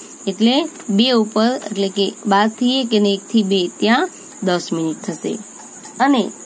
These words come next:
પાંચ કલાક અને પંદર મિનિટ, એટલે કે નાનો કાંટો, એટલે કે કલાક કાંટો છે એ પાંચ ઉપર અને મિનિટ કાંટો છે એ પંદર મિનિટ, એટલે કે બાર થી ગણીએ તો ત્રણ સુધી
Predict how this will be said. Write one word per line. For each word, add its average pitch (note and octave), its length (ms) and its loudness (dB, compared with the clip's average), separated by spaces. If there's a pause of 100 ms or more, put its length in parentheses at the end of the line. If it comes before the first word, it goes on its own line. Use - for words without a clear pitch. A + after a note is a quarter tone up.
(640)
પાંચ A3 340 0
કલાક C#4+ 400 2 (140)
અને A#3+ 220 2
પંદર D4+ 360 4
મિનિટ, E3+ 300 0 (460)
એટલે F3 180 -4
કે F3+ 160 -4
નાનો E3+ 360 0
કાંટો, B3+ 340 2
એટલે G#3 180 0
કે G#3 200 -6
કલાક G3+ 360 2
કાંટો A3+ 280 2
છે A3 200 0
એ G3+ 240 2
પાંચ B3+ 300 0
ઉપર G3+ 420 2 (440)
અને A#3 280 2
મિનિટ A3+ 400 4
કાંટો A3 400 2
છે G3+ 360 0 (320)
એ A#3 320 0 (560)
પંદર D4 340 4
મિનિટ, G#3+ 320 4
એટલે A3 220 0
કે G#3+ 140 0
બાર G3 240 2
થી B3 220 -2
ગણીએ B3 360 4
તો A3 200 0
ત્રણ C4+ 480 0
સુધી G#3+ 340 0